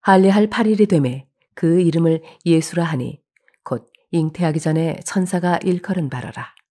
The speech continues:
모세의 법대로 정결 예식의 날이 참에 아기를 데리고 예루살렘에 올라가니 이는 주의 율법에 쓴 바 첫 해에 처음 난 남자마다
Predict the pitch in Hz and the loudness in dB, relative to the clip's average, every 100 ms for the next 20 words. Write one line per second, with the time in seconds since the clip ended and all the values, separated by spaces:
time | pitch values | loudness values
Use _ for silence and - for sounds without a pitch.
0 | _ _ _ _ _ _ _ _ _ _ | _ _ _ _ _ _ _ _ _ _
1 | - 180 180 196 190 202 190 180 175 175 | -4 4 4 6 4 4 0 2 4 4
2 | - - 175 180 180 180 175 - 196 185 | 2 0 0 2 4 4 2 2 -2 -2
3 | 175 135 - 147 135 139 _ _ _ _ | -2 -2 -4 -8 -8 -10 _ _ _ _
4 | _ 160 160 165 190 185 175 185 165 165 | _ 0 2 2 2 0 2 2 2 2
5 | 175 185 175 175 175 165 135 135 120 131 | 2 0 0 2 2 0 -2 -4 -6 -8
6 | _ _ _ _ _ - - - 131 123 | _ _ _ _ _ -20 -16 -6 -4 -4
7 | 139 - _ - 165 160 170 170 170 185 | -8 -14 _ -2 2 4 4 2 2 0
8 | 185 180 175 135 131 143 _ _ _ _ | -2 -4 -4 -4 -6 -10 _ _ _ _
9 | _ - 214 202 - 185 180 175 - - | _ -8 -4 -4 -6 -6 -2 -2 -4 -6
10 | 190 185 190 180 160 - 165 151 151 139 | -2 0 0 0 -2 -2 -4 -4 -6 -6
11 | 123 131 | -8 -10